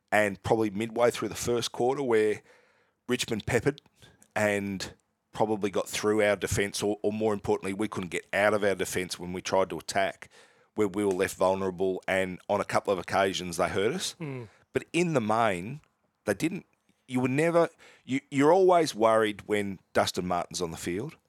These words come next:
Speaker 1: You're worried when Shea Bolton is on the field, and Tom Lynch is an elite key forward of the competition. So they're, they have firepower down there that can hurt you. But in the main, it just felt like we kept them at arm's length for most of the night.
Speaker 2: You know what it felt like?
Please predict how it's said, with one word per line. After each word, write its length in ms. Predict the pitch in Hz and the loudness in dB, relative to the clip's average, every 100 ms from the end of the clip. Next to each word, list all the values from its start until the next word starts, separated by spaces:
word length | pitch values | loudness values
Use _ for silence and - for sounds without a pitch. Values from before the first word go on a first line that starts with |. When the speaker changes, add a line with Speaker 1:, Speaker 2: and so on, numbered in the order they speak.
| _ _ _ | _ _ _
Speaker 1:
You're 140 | 101 107 | -4 2
worried 300 | 107 110 104 | 4 4 2
when 300 | 95 92 85 | -2 -4 -6
Shea 280 | - 104 95 | -2 2 2
Bolton 360 | 78 87 - 90 | 2 -2 -2 -4
is 140 | 87 | -4
on 100 | 85 | -4
the 60 | 80 | -2
field, 440 | 98 78 95 - _ _ _ - | -2 -2 -6 -8 _ _ _ -6
and 140 | 104 | -4
Tom 260 | - 120 104 | -2 -2 -2
Lynch 220 | 98 87 | -4 -6
is 140 | 92 92 | -6 -4
an 60 | |
elite 260 | 87 90 85 | -2 -2 -2
key 180 | - 90 | -2 -4
forward 280 | - 85 82 | -2 -4 -4
of 60 | |
the 40 | - | -6
competition. 600 | - 85 - 85 78 71 | -8 -8 -8 -8 -6 -4
So 180 | - 113 | -2 2
they're, 200 | 127 - - | 2 0 2
they 160 | 135 | 4
have 160 | 139 120 | 4 2
firepower 680 | - 117 117 131 - 113 104 | 0 2 2 2 0 0 0
down 260 | 90 95 90 | 0 -2 -2
there 140 | 87 | -4
that 180 | 85 - | -4 -8
can 140 | 85 | -10
hurt 340 | 76 90 90 73 | -6 -4 -4 -6
you. 260 | 73 95 - _ _ _ _ _ _ | -8 -10 -14 _ _ _ _ _ _
But 180 | 117 - - | 0 0 -4
in 220 | 131 131 | -4 -2
the 80 | 110 | 0
main, 600 | 101 104 92 73 104 160 _ _ _ _ _ _ _ | 2 2 0 -6 -12 -16 _ _ _ _ _ _ _
it 160 | 113 - | -4 -2
just 220 | 151 - | -4 -2
felt 280 | - 147 123 | 4 4 4
like 200 | 123 - | 2 2
we 120 | 104 | -4
kept 320 | 107 - 110 - | -6 -4 -4 -4
them 160 | 98 | -2
at 80 | 98 | 0
arm's 320 | 92 95 95 | 2 0 -2
length 220 | 98 92 - | -4 -4 -6
for 80 | 90 | -2
most 300 | 87 95 - | 0 -2 -4
of 60 | |
the 80 | 87 | -4
night. 280 | 82 104 147 _ | -2 -2 -4 _
Speaker 2:
You 80 | 226 | -4
know 80 | 240 | -2
what 80 | 247 | -2
it 60 | |
felt 260 | - 165 160 | -2 -2 -2
like? 240 | 165 226 | -4 -6